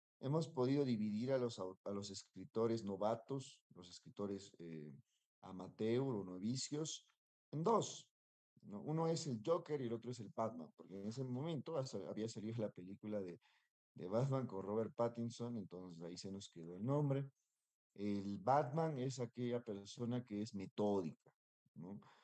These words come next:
Aquella persona que se concentra mucho en todos los métodos, en todas las cosas chiquitas, o en todas las cosas que se pueden mejorar, eh, metodológicamente hablando, o de escritura,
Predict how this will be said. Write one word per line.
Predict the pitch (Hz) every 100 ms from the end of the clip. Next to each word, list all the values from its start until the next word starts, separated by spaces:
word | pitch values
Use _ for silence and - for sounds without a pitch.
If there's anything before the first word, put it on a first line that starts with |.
| _ -
Aquella | 95 113 123
persona | 117 113 131
que | 123
se | 117 117
concentra | 107 104 120 117
mucho | 117 131 135 123 120
en | 104
todos | 131 139
los | 135 120
métodos, | 127 131 120 123 120 117
en | 104
todas | 120 123
las | 120
cosas | 117 123
chiquitas, | - - 107 110 107 104
o |
en | 101
todas | 117 120
las | 113
cosas | 117 113
que | 113
se | 101
pueden | 113 110
mejorar, | 107 101 101 107 107
eh, | 101
metodológicamente | 95 - 95 95 - 98 98 92
hablando, | 95 107 113 110 110
o | 107
de | 98
escritura, | - - - 127 117 117 113